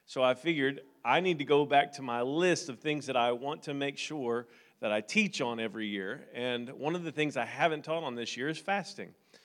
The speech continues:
And so I'm gonna, I'm gonna be teaching on some of the things that I really wanna make sure that I cover. And some of you are gonna think, "Man, Pastor, you've taught on this before, and, you know, you've been here for fifteen years, and, uh,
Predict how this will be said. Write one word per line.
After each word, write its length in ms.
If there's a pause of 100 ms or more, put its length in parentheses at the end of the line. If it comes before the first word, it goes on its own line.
(200)
And 180
so 160
I'm 160
gonna, 360
I'm 100
gonna 140
be 120
teaching 380
on 140
some 120
of 60
the 80
things 240
that 120
I 40
really 380
wanna 160
make 200
sure 220
that 140
I 100
cover. 440
And 120
some 140
of 80
you 100
are 20
gonna 140
think, 300 (480)
"Man, 400
Pastor, 520
you've 240
taught 220
on 140
this 160
before, 600
and, 340
you 80
know, 80
you've 240
been 160
here 260
for 160
fifteen 520
years, 380
and, 160 (380)
uh, 300